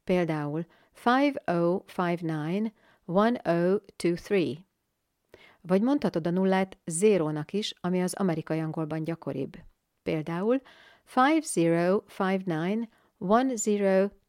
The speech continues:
two three. Na és mit mondj, ha a telefonszámban egymás után azonos számok következnek?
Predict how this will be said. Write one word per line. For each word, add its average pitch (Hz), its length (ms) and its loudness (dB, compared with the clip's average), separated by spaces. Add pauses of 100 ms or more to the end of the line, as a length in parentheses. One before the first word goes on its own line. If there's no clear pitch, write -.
(100)
two 190 200 0
three. 151 380 -6 (2000)
Na 190 160 2
és 196 220 0
mit 320 240 -2
mondj, 190 320 -2
ha 240 100 -2
a 226 60 2
telefonszámban 202 960 -2
egymás 185 340 -2
után 214 300 -4
azonos 156 360 0
számok 165 340 -4
következnek? 151 760 -8